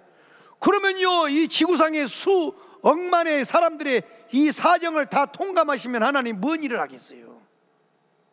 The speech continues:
안 그래요. 하나님은 말씀하신 대로, 세우신 대로 그대로 이-, 이행하시는 분이지. 그러니까 절대 여러분은 하나님을 이해시키려고 하고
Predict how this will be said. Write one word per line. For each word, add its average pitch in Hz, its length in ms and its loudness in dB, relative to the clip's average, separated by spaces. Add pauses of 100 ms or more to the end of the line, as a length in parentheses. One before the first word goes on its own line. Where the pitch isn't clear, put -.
(960)
안 151 200 -12
그래요. 185 380 -12 (340)
하나님은 226 460 0
말씀하신 175 720 -2
대로, 131 420 -10 (400)
세우신 269 640 -2
대로 185 260 0
그대로 180 320 -2
이-, 165 240 -10 (240)
이행하시는 196 680 0
분이지. 156 640 -12 (500)
그러니까 180 320 -2
절대 185 440 -6
여러분은 170 520 -4 (340)
하나님을 262 640 0
이해시키려고 190 840 -4
하고 160 440 -2